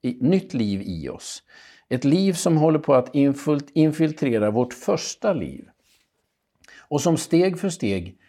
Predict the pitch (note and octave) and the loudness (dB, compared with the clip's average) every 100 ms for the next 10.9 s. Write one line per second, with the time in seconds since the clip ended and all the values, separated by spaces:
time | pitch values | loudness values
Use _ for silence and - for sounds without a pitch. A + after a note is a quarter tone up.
0 | _ - C#3+ D#3+ E3 E3+ G2+ E2 E2+ G2 | _ -8 -2 0 -2 -2 -4 -4 -6 -6
1 | C#3+ G#2 - - F2 F2+ F#2 - - F3+ | -6 -8 -10 -14 -8 -6 -6 -8 -8 -10
2 | - A2+ G#2+ G#2 A#2 A2+ A3 F3+ - _ | -8 -6 -6 -8 -8 -10 -8 -10 -12 _
3 | _ _ _ - - - - D3 E3 G#3 | _ _ _ -20 -20 -20 -6 0 4 6
4 | G#3+ F3+ E3+ C#3 C#3 C#3 A#2 A2 F#3+ D#3 | 4 2 2 4 2 0 -4 -2 -2 0
5 | A#2 F#3 E3+ D3 D3+ A#2+ G#2 G#2 E3+ F#3 | 0 0 0 0 0 -2 -2 -4 -4 -2
6 | B2+ B2 - G3+ C3 C3 F3+ D#3 - D3 | -2 -4 -4 0 0 0 0 -2 -2 -2
7 | G#2+ C3+ A#2+ - G2+ F#2+ G2+ - - - | 0 2 0 -2 -2 -2 -4 -10 -20 -8
8 | - C#3 D3 - _ _ A#2+ A2+ D#3+ G#3 | -2 0 -2 -8 _ _ -6 2 4 4
9 | F3+ D#3+ D#3+ C#3+ C#3+ B2+ D#3+ G3+ G3 C#3 | 4 2 2 0 0 2 0 0 -2 -2
10 | A#2 G#2+ G2+ G#2+ G2 A#2+ D2+ D2+ | 0 0 -2 -2 -2 -4 -6 -10